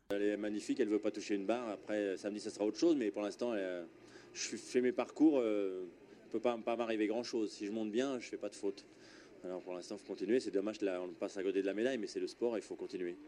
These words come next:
Bah, dem-, demain, je vais la, les, je vais la travailler gentiment, euh, deux, trois fois, je pense, pour essayer de la, de bien lui enlever les courbatures. Mais comme on a eu un jour entre chaque,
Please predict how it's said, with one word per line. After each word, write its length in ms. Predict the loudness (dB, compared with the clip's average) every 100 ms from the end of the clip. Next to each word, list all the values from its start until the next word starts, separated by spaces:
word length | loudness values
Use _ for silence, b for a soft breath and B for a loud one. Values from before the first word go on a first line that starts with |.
| B B -20 -12
Bah, 120 | -8
dem-, 360 | 0 0 0 -2
demain, 400 | -2 0 0 -2
je 160 | -2 0
vais 80 |
la, 180 | 0 0
les, 340 | -2 -2 -4 -4
je 60 |
vais 60 | -2
la 100 | -2
travailler 340 | -4 0 0
gentiment, 580 | 0 -6 -4 -2 0 0
euh, 320 | -2 -2 -4 -4
deux, 80 | -4
trois 200 | -2 -4
fois, 260 | 0 0
je 80 | 0
pense, 260 | -4 -6 -4
pour 180 | -4 -2
essayer 180 | -2
de 60 | 0
la, 80 | 2
de 160 | 2
bien 180 | 0 0
lui 140 | 0 0
enlever 220 | 0 0
les 80 | 0
courbatures. 500 | -2 -4 -2 0 2
Mais 160 | 2
comme 160 | 0 0
on 100 | 2
a 60 |
eu 100 | 2
un 140 | 2 -2
jour 180 | -6 -6
entre 220 | -8 -6
chaque, 280 | -6 -6